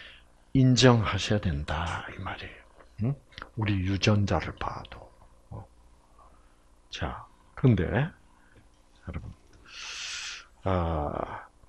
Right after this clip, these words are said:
이 현재, 현대 물리학에서 가장 발전된 분야가 양자역학, 퀀텀 피직스라는 분야입니다.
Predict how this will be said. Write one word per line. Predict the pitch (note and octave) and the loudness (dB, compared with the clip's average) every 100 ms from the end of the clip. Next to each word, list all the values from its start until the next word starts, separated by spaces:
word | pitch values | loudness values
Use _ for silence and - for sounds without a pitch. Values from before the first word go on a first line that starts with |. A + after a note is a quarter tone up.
| - - - _ _ _ _ - | -20 -20 -20 _ _ _ _ -2
이 | A#2 A2+ A2 A2 - - G2+ | 2 4 4 2 -2 -10 -2
현재, | - C3+ C#3 D#3 D#3 F#3+ C#3+ F2 G#2+ C3 D2+ - - - - _ _ _ _ _ - _ _ _ _ - - _ - | 6 12 12 12 12 12 12 12 8 8 4 -6 -20 -20 -20 _ _ _ _ _ -20 _ _ _ _ -20 -20 _ -6
현대 | - B2+ D3 D#3 | 8 12 12 12
물리학에서 | D3 A2+ C#3 D3+ D3+ A#2+ G#2 G2 F#2+ F2 - A#2+ A#2 | 12 12 10 12 12 12 8 4 0 -2 2 4 2
가장 | - - E2 G2 F2+ G2 A2 A#2+ B2 B2+ - - - - F#3+ G#3 A3 A3+ G#3 | 0 2 4 8 8 10 10 8 8 6 4 0 -2 4 4 4 2 2 0
발전된 | - B2 B2 - C3+ C3 A#2+ B2 A#2+ | 4 4 6 6 6 8 8 8 6
분야가 | G#2 A2 G2 F#2 F#2 F#2+ C3 B2+ - - - - - G2 | 4 4 4 2 0 0 0 -2 -10 -14 -16 -16 -4 2
양자역학, | G2+ A#2+ C3+ C3+ C#3+ C3+ A2+ - - - - - - | 6 8 10 12 12 12 10 4 0 0 -4 -12 0
퀀텀 | - E3 - - D#3 | 4 4 4 2 2
피직스라는 | - D#3+ - - - - - - G2+ F2+ D#2 A#2+ D3+ G2+ | 4 4 4 2 6 8 8 4 2 2 2 2 2 0
분야입니다. | - F2 C#2 G#1 - - | -4 -2 -2 -6 -10 -10